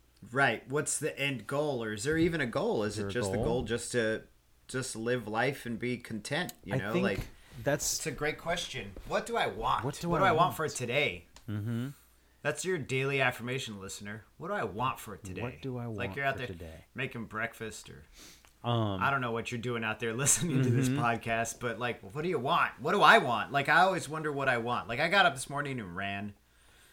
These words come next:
Speaker 1: I did my
Speaker 2: Nice.
Speaker 1: three miles, and then I went
Speaker 2: Nice.
Speaker 1: to harvest lunch. Yeah, cleaned the kitchen, fed the cat and the dog, you know, slowly introducing the cat and the dog to each other, but
Speaker 2: Are they friends yet?
Speaker 1: like, I've, uh,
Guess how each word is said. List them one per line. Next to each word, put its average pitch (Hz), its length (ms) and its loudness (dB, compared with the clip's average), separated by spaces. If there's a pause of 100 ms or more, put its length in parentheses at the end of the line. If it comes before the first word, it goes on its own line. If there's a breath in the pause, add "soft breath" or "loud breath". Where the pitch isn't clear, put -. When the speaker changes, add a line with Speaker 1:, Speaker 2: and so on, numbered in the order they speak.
(220 soft breath)
Speaker 1:
I 143 80 -4
did 147 180 -4
my 143 120 4
Speaker 2:
Nice. 135 120 -4
Speaker 1:
three 131 160 -4
miles, 107 640 -2
and 104 80 -10
then 113 80 -4
I 117 40 0
went 110 100 -4
Speaker 2:
Nice. 117 140 -4
Speaker 1:
to 117 60 -8
harvest 107 420 -4
lunch. 104 560 -8
Yeah, 139 240 2
cleaned 139 280 -4
the 135 60 -4
kitchen, 135 460 -6
fed 131 240 -6
the 120 60 -6
cat 123 340 0
and 117 100 -8
the 117 40 -4
dog, 110 440 -2 (100)
you 110 120 -12
know, 110 220 -12 (200)
slowly 135 540 2
introducing 131 500 -4
the 120 80 -2
cat 127 280 -2
and 117 60 -8
the 117 60 -6
dog 117 280 0
to 123 40 -4
each 120 180 -6
other, 120 200 -4
but 117 280 -8
Speaker 2:
Are 110 80 -4
they 101 80 -2
friends 107 300 -2
yet? 117 80 2
Speaker 1:
like, 131 140 0
I've, - 280 2
uh, 135 120 -4